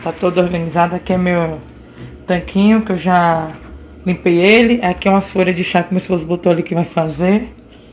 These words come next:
Aí eu coloquei esse paninho hoje aqui,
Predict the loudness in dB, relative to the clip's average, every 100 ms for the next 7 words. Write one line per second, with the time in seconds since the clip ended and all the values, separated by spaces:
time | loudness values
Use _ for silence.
0 | -20 -20 -8 -4 0 2 0 -2 -4 -4
1 | -2 -2 -2 -2 -4 -4 -8 0 2 2
2 | -2